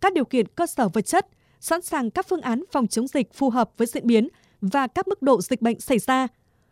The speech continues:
Đồng thời triển khai thực hiện tốt chiến dịch tiêm vaccine phòng covid mười chín trên địa bàn, đảm bảo an toàn, đúng đối tượng,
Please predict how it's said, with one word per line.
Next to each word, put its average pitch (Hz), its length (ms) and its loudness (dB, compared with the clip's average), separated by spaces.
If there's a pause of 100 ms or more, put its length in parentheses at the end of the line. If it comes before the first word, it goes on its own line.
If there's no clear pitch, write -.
(200)
Đồng 262 220 4
thời 262 240 -2
triển 240 220 0
khai 349 240 -2
thực 285 200 -2
hiện 208 160 2
tốt 359 240 -2
chiến 247 180 -2
dịch - 340 -2
tiêm 302 180 0
vaccine 320 520 -2
phòng 220 180 2
covid 269 320 0
mười 226 120 0
chín 240 320 0
trên 349 140 0
địa 277 100 0
bàn, 214 260 0 (380)
đảm 254 260 2
bảo 240 300 0
an 339 200 0
toàn, 226 280 4 (160)
đúng 254 200 6
đối 269 100 0
tượng, 254 260 4